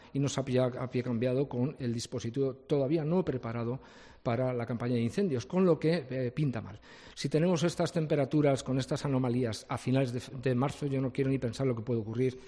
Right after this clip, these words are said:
en julio, agosto. Todo dependerá de lo que ocurra en el mes de abril y de mayo, a ver si umec,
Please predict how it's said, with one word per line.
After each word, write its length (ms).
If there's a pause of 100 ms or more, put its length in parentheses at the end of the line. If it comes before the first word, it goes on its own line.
(140)
en 160
julio, 460
agosto. 500 (260)
Todo 280
dependerá 580 (240)
de 140
lo 120
que 80
ocurra 480
en 140
el 140
mes 320
de 200
abril 460
y 300
de 120
mayo, 400
a 100
ver 80
si 140
umec, 300